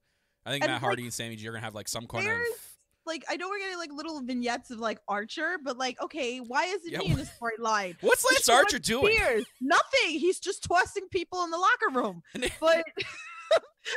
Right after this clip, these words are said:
Speaker 2: it's like Joey Janela, Sonny Kiss, like, okay, so just, uh, I'm blown here. Like,
Speaker 1: Yeah.
Speaker 2: and then you get all these indie talents. And again, I love it. I love that we're getting indie talent. But again, why aren't you showcasing your A E W roster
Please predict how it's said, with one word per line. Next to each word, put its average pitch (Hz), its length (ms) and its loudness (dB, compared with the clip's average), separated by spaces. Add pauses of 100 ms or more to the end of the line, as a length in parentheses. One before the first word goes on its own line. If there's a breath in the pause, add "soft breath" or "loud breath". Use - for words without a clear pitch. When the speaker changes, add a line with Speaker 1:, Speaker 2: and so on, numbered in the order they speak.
(140)
Speaker 2:
it's 453 400 2 (200)
like 349 160 -2 (280 loud breath)
Joey 359 420 -4
Janela, 302 540 0 (100)
Sonny 370 380 -4
Kiss, 294 500 0
like, 294 600 -2
okay, 381 200 -2
so 320 140 -8
just, 240 380 -6 (420)
uh, - 1120 -20
I'm 453 380 -2
blown 359 400 2
here. 240 720 -2
Like, 285 180 0
Speaker 1:
Yeah. 320 100 2
Speaker 2:
and - 100 -2
then 359 120 -6
you 381 120 -8
get 415 140 -4
all 415 140 -2
these 403 260 2
indie 359 340 -6
talents. 370 640 -2
And 294 80 -4
again, 330 320 -2
I 285 180 -2
love 277 420 -2
it. 277 220 -2
I 214 100 -2
love 254 260 -4
that 277 140 -2
we're 285 100 -6
getting 285 240 -8
indie 269 240 -10
talent. 277 360 -4
But 247 80 -6
again, 254 320 -4
why 262 220 0
aren't 320 280 -6
you 302 100 -6
showcasing 320 560 -4
your 285 140 -2
A 262 60 -4
E 277 160 -4
W 262 420 -4
roster 277 600 -2